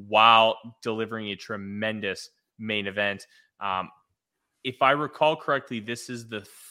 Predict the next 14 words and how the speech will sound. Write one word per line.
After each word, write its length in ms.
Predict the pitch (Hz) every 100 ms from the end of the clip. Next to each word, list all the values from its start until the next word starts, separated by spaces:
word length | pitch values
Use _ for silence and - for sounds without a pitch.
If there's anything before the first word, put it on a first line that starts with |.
| - -
third 600 | 131 131 117 104 92 87 _ _ _ _ _ _ -
women's 500 | 117 117 113 104 98
match 380 | 101 95 - -
to 80 | 107
main 280 | 101 101 98
event 280 | 98 95
a 40 | 90
show, 320 | - 110 98
and 80 | 92
I 60 |
think 260 | 90 120 120
the 100 | 104
first 440 | - 120 120 -
two 340 | - 107 95